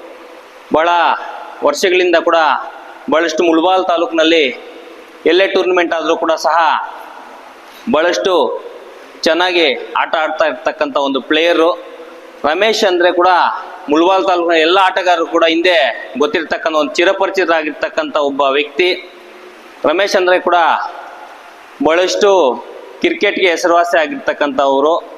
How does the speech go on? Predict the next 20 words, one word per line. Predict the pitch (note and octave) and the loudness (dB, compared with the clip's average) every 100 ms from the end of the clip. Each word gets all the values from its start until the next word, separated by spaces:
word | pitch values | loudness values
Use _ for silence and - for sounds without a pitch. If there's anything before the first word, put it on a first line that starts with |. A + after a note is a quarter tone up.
| - - - - | -20 -20 -20 -6
ಅಂಥವ್ರ | C#3+ E3 F#3 F3+ | -4 -2 0 2
ಹೆಸರಿನಲ್ಲಿ | F3 G3+ F#3+ G3 F#3 | 2 2 0 0 0
ತಾವೆಲ್ಲ | - E3 E3 F3+ | 0 0 2 2
ಕೂಡ | F3+ F#3 | 2 0
ಈ | E3+ | 2
ದಿನ | E3+ F3 D#3 A#2 - - | 2 2 0 -2 -6 -6
ಒಂದು | C#3 D3 | -2 0
ಟೂರ್ನಮೆಂಟ್ | - F#3 F#3+ F3+ D3+ | 2 2 2 0 0
ಹಮ್ಮಿಕೊಂಡಿದ್ದೀರಾ, | C#3+ D3 F3 E3 D3 C#3+ D#3+ E3 - - - - - - | -4 -2 -2 0 2 2 0 -2 -12 -18 -20 -20 -20 -4
ಅದಕ್ಕೆ | C3+ D#3 D#3+ F3 C#3+ G#2 - - - - - - - - - | -2 0 0 0 0 0 -6 -12 -16 -20 -20 -20 -20 -8 -6
ತಮಗೆಲ್ಲ | E3 E3+ F3 | 0 2 2
ಕೂಡ | F3 F3 | 2 0
ನಾನು | E3 D#3+ D#3+ C#3+ A#2 - - - - - - - - - - C3+ | 0 0 0 0 -2 -10 -18 -20 -20 -20 -20 -20 -20 -20 -6 -2
ಈ | |
ಸಂದರ್ಭದಲ್ಲಿ | D3 D#3+ D#3 E3 D3+ D#3 D#3 C#3+ A#2 - - - - - - - - | 0 0 2 2 2 2 2 0 -4 -10 -20 -20 -20 -20 -20 -20 -4
ಒಳ್ಳೇದಾಗಲಿ | D3 E3 E3+ D#3 D3+ D3+ | 0 2 2 0 0 -4
ಅಂತ | C#3+ | -4
ಕೂಡ | C#3 C#3 | -2 0
ಬಯಸ್ತೀನಿ. | C3+ D3 - D3+ D#3 - - - - - - - - - | 0 -2 -2 -2 0 -2 -2 0 0 0 -4 -8 -10 -4
ನಮ್ಮ | D#4 E4 | -2 0